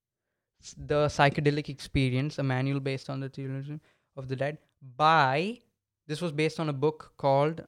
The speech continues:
um, um, sorry, The Psychedelic Experience by a man by the name of Timothy Leary. So it goes full circle,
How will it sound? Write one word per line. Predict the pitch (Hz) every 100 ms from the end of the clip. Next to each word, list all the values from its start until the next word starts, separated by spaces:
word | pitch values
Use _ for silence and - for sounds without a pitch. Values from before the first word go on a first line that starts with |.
| -
um, | 135 131 131 127 131 - _ _ _ _ _ _ _ _ _ -
um, | 143 131 123 120
sorry, | - 127 120 123 _ _ _
The | -
Psychedelic | 143 139 131 143 139 135
Experience | 139 - 135 143 139 131 123 _ _ _ -
by | 170 180 175 175
a | 156
man | 156 156 151 143 170 - _ _ _ _ _ _ _ _ _ _ _ _ _ _
by | 135
the | 127
name | 135 147
of | 165 165 - _
Timothy | 156 147 139 139
Leary. | 127 117 - 117 _
So | - 139 135
it | 135
goes | - 143 139
full | - 165
circle, | 170 156 139 151 156